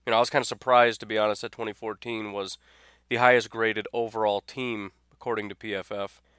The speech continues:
and I kinda didn't wanna stop there. So I wanna start with, um, and I, you know, it, it's not a super big deep dive. I don't, I don't want this to be overly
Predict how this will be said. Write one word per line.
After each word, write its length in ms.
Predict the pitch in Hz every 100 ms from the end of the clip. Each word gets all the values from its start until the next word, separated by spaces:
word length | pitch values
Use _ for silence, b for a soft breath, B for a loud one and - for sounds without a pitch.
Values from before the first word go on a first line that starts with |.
| _ _
and 60 | -
I 60 |
kinda 240 | - 208 196
didn't 200 | 185 190
wanna 140 | 185
stop 360 | 175 208 208 -
there. 220 | 87 - _ _ _ -
So 260 | - 117
I 100 | 110
wanna 200 | 123 165
start 320 | - 160 147
with, 340 | 135 127 - - _ _ _ -
um, 380 | 113 110 107 123
and 100 | 165
I, 40 |
you 180 | 147 202
know, 140 | 131
it, 80 | 151
it's 220 | - 175 226
not 160 | 226
a 40 | 170
super 280 | 175 147
big 260 | 123 127 110
deep 220 | 113 101
dive. 260 | 87 85 85
I 80 | 120
don't, 80 |
I 80 | 127
don't 100 | 139
want 140 | 135 117
this 140 | 117
to 80 | 113
be 160 | 104
overly 560 | 104 107 101 101 101 92